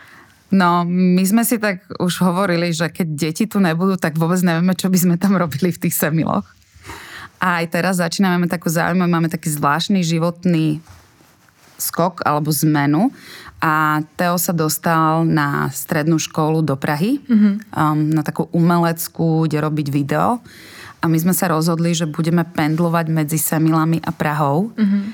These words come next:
Speaker 1: a budeme mať ako striedavú péči, čo znamená, že máme byt v Prahe a pol týždňa tam bude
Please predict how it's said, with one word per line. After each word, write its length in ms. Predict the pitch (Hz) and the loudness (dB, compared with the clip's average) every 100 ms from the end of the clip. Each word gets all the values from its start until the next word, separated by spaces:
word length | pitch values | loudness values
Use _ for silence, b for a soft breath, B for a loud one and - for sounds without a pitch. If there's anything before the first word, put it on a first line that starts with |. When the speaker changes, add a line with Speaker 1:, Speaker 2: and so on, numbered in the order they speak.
| B | B
Speaker 1:
a 100 | - | -4
budeme 320 | 160 156 160 | -2 2 2
mať 300 | 156 151 143 - | 2 0 -2 -8
ako 220 | 160 156 | -6 -4
striedavú 640 | - - 143 147 160 156 165 | -4 -2 -2 -2 -2 -2 -4
péči, 680 | - 139 139 - 170 196 - _ | -4 -4 -4 -4 -2 -4 -6 _
čo 100 | - | -4
znamená, 540 | 156 160 151 160 160 | 0 0 2 2 0
že 80 | 156 | 2
máme 320 | 165 156 151 - | 2 2 0 -2
byt 540 | - - - 160 180 - | -4 -4 -2 -2 -2 -4
v 60 | |
Prahe 380 | - - 175 247 285 B B B B B - | -2 0 2 0 0 B B B B B -6
a 380 | 156 147 147 143 _ _ _ | -2 0 -2 -4 _ _ _
pol 240 | - 170 175 | -2 0 0
týždňa 640 | 190 170 170 160 160 160 | 0 0 2 2 2 -2
tam 160 | 165 165 | -2 -2
bude 540 | 156 151 147 147 160 | -2 -4 -4 -4 -6